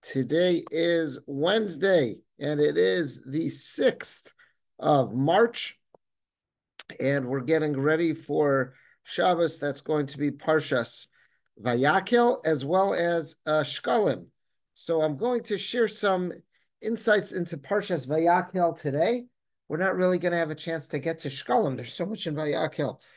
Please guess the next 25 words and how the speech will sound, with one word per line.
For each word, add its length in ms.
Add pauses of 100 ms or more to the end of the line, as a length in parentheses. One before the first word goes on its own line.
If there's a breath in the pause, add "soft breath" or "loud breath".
(180 soft breath)
So 140
I 40
wanna 260
start 260
by 100
sharing 300
something 420
beautiful 880
from 240
Rav 240
Elia 300
Lopian. 800 (400)
Rav 160
Elia 280
Lopian, 560
but 140
before 280
we 100
get 220
to 100
Rav 180
Elia 280
Lopian's 600
Devar 260
Torah, 560